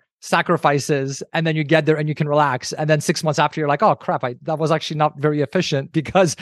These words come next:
I could have, if I knew I was gonna keep running the podcast and the conference, I could have just taken it, like, you know, actually focused more on enjoying the journey instead of just looking at the end goal and focusing on that and going full out. So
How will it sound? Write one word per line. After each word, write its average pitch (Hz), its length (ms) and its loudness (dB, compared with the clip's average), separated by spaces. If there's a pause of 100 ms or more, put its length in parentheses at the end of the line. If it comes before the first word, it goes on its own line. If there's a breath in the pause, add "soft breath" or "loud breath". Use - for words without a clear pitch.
(220 loud breath)
I 170 100 0
could 190 140 2
have, 151 200 0 (300)
if 170 120 -4
I 160 120 2
knew 180 160 4
I 175 60 6
was 160 120 0
gonna 160 220 -4
keep - 340 -8 (360)
running 139 220 -4
the 156 60 0
podcast 170 560 -2
and 135 120 -10
the 139 40 -14
conference, 165 520 -4
I 139 120 -8
could 156 200 -2
have 143 120 -2
just 131 480 -4 (760)
taken 156 300 -2
it, 131 260 -8
like, 127 220 -4
you 143 100 -10
know, 117 120 -14 (160)
actually 156 380 -2 (100)
focused 160 240 0
more 160 100 4
on 147 100 2
enjoying 151 340 4
the 143 80 0
journey 135 560 2 (280 soft breath)
instead 151 340 2
of 139 140 2
just 135 220 -2
looking 143 300 2
at 127 100 -2
the 123 140 -2
end 120 160 -6
goal 127 260 -2
and 110 100 -10
focusing 120 480 -6
on 113 140 -8
that 113 180 -2
and 113 100 -6
going 107 180 -4
full 101 220 -4
out. 107 200 -4
So 113 280 0